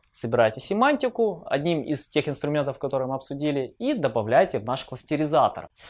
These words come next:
Мы разработали этот инструмент, э, потому что уже лет десять собираем семантики. Я вам скажу, грамотная семантика, она требует времени, причём там несколько дней.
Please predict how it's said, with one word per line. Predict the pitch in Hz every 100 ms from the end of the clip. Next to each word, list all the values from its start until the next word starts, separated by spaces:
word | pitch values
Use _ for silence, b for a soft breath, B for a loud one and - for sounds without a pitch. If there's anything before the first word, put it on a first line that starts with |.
| B B -
Мы | 185 165 -
разработали | 139 139 143 147 151 127 120
этот | - 127 110 -
инструмент, | 123 - 131 135 208 254 208 -
э, | 131 123 117 117 110
потому | - - 165
что | 131 131
уже | 120 123 95
лет | 104 135 104
десять | 131 120 104
собираем | 104 107 107
семантики. | - 160 208 202 175 156 131
Я | 113 127
вам | 120
скажу, | 123 120 120 B B B
грамотная | 127 135 127 - 113
семантика, | - 170 226 - - 123
она | 135 165
требует | 135 131 123 117 117
времени, | 117 107 92 87
причём | - - 185 165
там | 120 95
несколько | 98 143 151 - - 113
дней. | 123 117 95 85